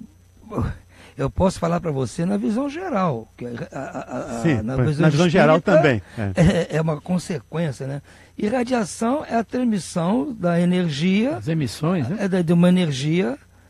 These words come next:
Speaker 1: é, do, de um ponto determinado, ou seja, há um ponto ao foco de onde emana essa energia, isso é uma irradiação, essa energia está sendo transportada pra uma determinada situação. A, a energia,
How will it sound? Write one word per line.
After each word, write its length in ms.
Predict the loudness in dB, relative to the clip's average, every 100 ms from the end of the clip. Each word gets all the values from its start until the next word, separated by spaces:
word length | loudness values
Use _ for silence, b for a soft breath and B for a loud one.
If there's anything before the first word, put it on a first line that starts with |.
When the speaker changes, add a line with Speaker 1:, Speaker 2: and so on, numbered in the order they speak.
| b b b -20
Speaker 1:
é, 420 | -8 -2 0 0
do, 180 | 0 0
de 140 | 2 2
um 60 |
ponto 240 | 2 0 2
determinado, 760 | 2 0 2 2 2 2 -2
ou 40 | -4
seja, 220 | 2 4
há 20 |
um 100 | 4
ponto 460 | 2 2 2 2 -2
ao 100 | -6
foco 640 | -6 -4 -4 -4 -10 -14 -12
de 120 | -8
onde 340 | -6 -8 -10 -6
emana 440 | -4 -2 -4 -4
essa 200 | -8 -8
energia, 640 | -6 -6 -6 -6 -4 -6 B B B -6
isso 200 | 0 2
é 20 |
uma 180 | 2 2
irradiação, 640 | 0 -2 0 -2 0 0
essa 160 | 0 -2
energia 280 | -2 -2
está 180 | -4 -6
sendo 240 | -4 -6 -6
transportada 800 | -8 -8 -8 -10 -8 -6 -4 -4
pra 140 | -6
uma 40 | -6
determinada 800 | -4 -6 -6 -6 -6 -6 -8 b b b -12
situação. 840 | -8 -8 -6 -6 -4 -4 -4 -6 b b b -12 -10
A, 260 | -8 -4 0
a 60 | 2
energia, 640 | 2 0 -2 -2 -2